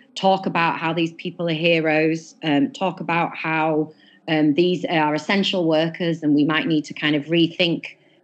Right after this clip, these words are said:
how we conceptualise, you know, who we let in the country in the future. And I think it's in some ways really positive that perhaps people who had, you know, up until recently not really given the complexity of this a second thought,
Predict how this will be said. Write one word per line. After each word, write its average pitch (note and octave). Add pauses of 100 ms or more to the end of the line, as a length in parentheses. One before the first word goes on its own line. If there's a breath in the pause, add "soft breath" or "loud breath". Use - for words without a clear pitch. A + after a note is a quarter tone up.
how D3+
we D3+
conceptualise, D3+
you D3
know, D3
who F3
we E3
let E3
in D#3+
the D3+
country E3+
in D3
the D3+
future. C#3+ (220)
And F#3+ (600)
I G3+
think C#4
it's - (140)
in G3
some G#3+
ways F#3+
really F3 (140)
positive A3+
that -
perhaps D#3
people E3+
who D#3+ (300 loud breath)
had, D3+
you D#3+
know, C#3+
up F#3
until E3+
recently D#3
not D#3
really D#3+
given D3+ (240)
the E3+
complexity F3
of C#3
this D3
a D#3+
second D3+
thought, E3+